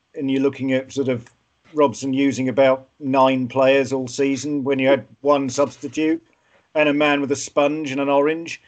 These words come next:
Um, you know, it's, it's, I, I say, I ju-, I just don't see the need for it. The substitutions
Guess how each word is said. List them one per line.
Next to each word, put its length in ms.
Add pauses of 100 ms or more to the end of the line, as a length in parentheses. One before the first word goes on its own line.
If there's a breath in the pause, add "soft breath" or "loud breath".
(380 soft breath)
Um, 580 (540)
you 120
know, 220 (1900 loud breath)
it's, 220
it's, 220 (920)
I, 180
I 140
say, 240
I 140
ju-, 300
I 80
just 260
don't 300
see 560
the 120
need 300
for 140
it. 80
The 60
substitutions 1160